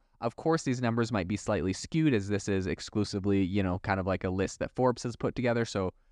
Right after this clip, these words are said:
perhaps Forbes, uh, looked more at California. But to be honest, this really is where we're seeing a lot of this technology and a lot of these companies come out of. Now,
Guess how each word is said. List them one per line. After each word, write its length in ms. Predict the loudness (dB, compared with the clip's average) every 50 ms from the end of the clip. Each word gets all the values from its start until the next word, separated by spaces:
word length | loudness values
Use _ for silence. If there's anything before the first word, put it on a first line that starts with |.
| -20 -12
perhaps 420 | -4 0 2 2 2 2 -2 -10 -8 -4
Forbes, 380 | 0 0 2 0 0 -2 -6 -6 -4
uh, 360 | -2 -2 0 0 -2 -2 -2 -4
looked 300 | -2 0 -2 -2 -2 -2
more 280 | 0 0 2 2 2 2
at 200 | 0 -2 -2 -2
California. 440 | -2 0 0 0 0 0 0 2 2
But 140 | 0 0 0
to 60 | 0
be 140 | 0 2 2
honest, 320 | 4 4 2 2 0 -2 -2
this 160 | -4 -4 -4
really 360 | -2 0 2 4 4 4 2 2
is 240 | 2 2 2 2 2
where 140 | 2 0 0
we're 120 | 0 -2
seeing 380 | -2 -4 -4 -2 -2 0 0 -2
a 100 | -2 -2
lot 200 | 0 0 0 0
of 100 | 0 0
this 200 | -2 -2 -2 -2
technology 720 | -4 -4 -2 -2 -2 0 0 0 -2 -2 -2 -2 -2 0
and 100 | 0 0
a 40 | 0
lot 120 | 0 0
of 60 | 0
these 140 | -2 -2 -4
companies 360 | -4 -4 -4 -2 -2 -4 -4 -4
come 160 | -4 0 2
out 140 | 2 2 2
of. 160 | 0 -2 0
Now, 260 | 0 2 2 2 0